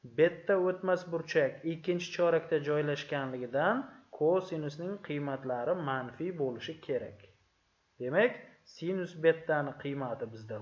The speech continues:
bor, hisoblashlar bajaramiz. Minus to'rt taqsim besh degan javob to'g'ri bo'lar ekan.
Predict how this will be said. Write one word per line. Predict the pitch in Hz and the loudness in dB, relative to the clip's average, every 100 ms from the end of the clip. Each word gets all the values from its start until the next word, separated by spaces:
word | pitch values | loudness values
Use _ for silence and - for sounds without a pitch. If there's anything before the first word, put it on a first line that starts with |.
| - | -10
bor, | 107 120 156 185 202 202 202 - - | -4 6 10 12 12 10 4 -8 -18
hisoblashlar | - - 151 143 143 139 135 123 | -18 -4 -2 2 0 0 -2 -2
bajaramiz. | 131 131 135 156 170 226 240 - - _ - | -2 0 2 2 4 4 2 -2 -20 _ -10
Minus | 127 156 190 185 190 | -4 -4 -2 -6 -6
to'rt | - 160 185 180 | 0 4 4 2
taqsim | 143 135 - 151 | 0 0 -4 -6
besh | 127 147 165 151 151 | -4 0 0 0 -4
degan | 131 127 127 117 | -6 -6 -6 -6
javob | 117 127 185 - - - - | 0 4 4 2 -14 -20 -8
to'g'ri | 135 123 120 | -4 -2 -2
bo'lar | 143 117 117 | -4 -4 -4
ekan. | 110 110 110 | -8 -12 -20